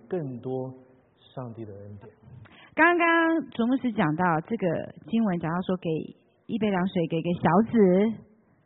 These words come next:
Speaker 2: 我们的父神会报答我们，对不对？将来可能在 eternity 啊，在永生。但是我要告诉你哦，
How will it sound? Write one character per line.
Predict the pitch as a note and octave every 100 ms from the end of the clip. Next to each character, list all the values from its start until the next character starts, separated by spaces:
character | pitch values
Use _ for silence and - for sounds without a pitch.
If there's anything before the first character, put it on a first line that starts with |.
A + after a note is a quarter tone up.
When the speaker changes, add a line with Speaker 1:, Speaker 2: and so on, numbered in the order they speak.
| _ _ _
Speaker 2:
我 | F#3+
们 | G3
的 | G#3
父 | C4+ C4+
神 | G#3+
会 | G3+ A#3+
报 | A#3+ F#3+
答 | F3 F3+
我 |
们， | D3 D3+
对 |
不 | D3+
对？ | E3 D3 D3
将 | - F#3+
来 | F3 D3 A#2+ D3+ D#3 _
可 | - E3
能 | D#3 E3
在 | A3
eternity | F#3 E3 E3 G#3 A3 E3+ - D3
啊， | - D#3+
在 | F3
永 | D#3+ -
生。 | - F3+ G#3
但 | D4
是 | B3+ C4+
我 |
要 | A#3
告 | C4+ C4
诉 | C4+
你 | A#3
哦， | F#3